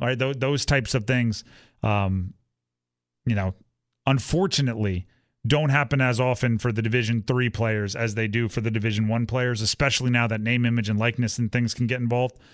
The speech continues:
Um, so, especially, actually, even more so, because, uh, if you are in the country on a student visa, you can't do the name, image, and likeness in America. So you actually go back a lot of times to your home country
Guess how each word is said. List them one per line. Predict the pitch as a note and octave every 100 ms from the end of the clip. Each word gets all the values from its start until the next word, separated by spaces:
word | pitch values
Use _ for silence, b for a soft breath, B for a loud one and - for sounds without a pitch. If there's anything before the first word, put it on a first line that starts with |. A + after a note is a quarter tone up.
| b b b
Um, | B2 A#2 A2 G2 F#2+ _ _ _ _ _ _ _ _ _ _ _ _ _ _ _ _ -
so, | - D3 B2+ G#2+ G2+ - _ _ _ _ _ _ _ _ _ _ _ _ _ _ -
especially, | - F#3 F#3+ -
actually, | F3 - D3 A#2+ -
even | B2+ E3+ C3+
more | B2+ A#3+
so, | - G2
because, | F#2+ A#2 C3 A2+ - b b b b
uh, | A2+ A2+ G#2+ G2+ - _ -
if | B2+
you | C#3 G3
are | D3
in | C#3+ E3+ D#3 D3 D3+
the | B2
country | - E3 - B2+ B2
on | B2+
a | A2
student | - D#3 A#2+
visa, | A2 D3+ - G#2+
you | G#2
can't | - D#3+ D#3
do | B2 F3
the | B2+
name, | A#2 A#2
image, | A#2 A2
and | A2+
likeness | A#2 A2 G#2+
in | G#2+
America. | F#2 C#3+ C3+ A2 F2+ - B B
So | -
you | C3+
actually | C3+ - B2
go | G#2+ C#3 A#2+
back | C3 C#3 C3+
a |
lot | A#2+ A2+
of |
times | G2+ A#2+ A2+ -
to | B2+
your | A2+ A2 G2
home | B2+ A#2
country | C3+ C3+ - A2+